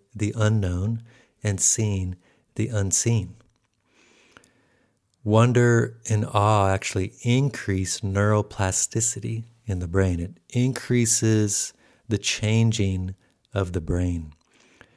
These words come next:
Neurotropic factors, which heighten the formation of new neural structures, are heightened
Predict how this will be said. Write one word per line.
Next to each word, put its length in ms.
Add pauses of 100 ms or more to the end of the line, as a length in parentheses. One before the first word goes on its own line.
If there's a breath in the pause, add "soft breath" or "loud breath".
(420 soft breath)
Neurotropic 840
factors, 580
which 180
heighten 280
the 80
formation 560
of 120
new 280
neural 400
structures, 640
are 140
heightened 560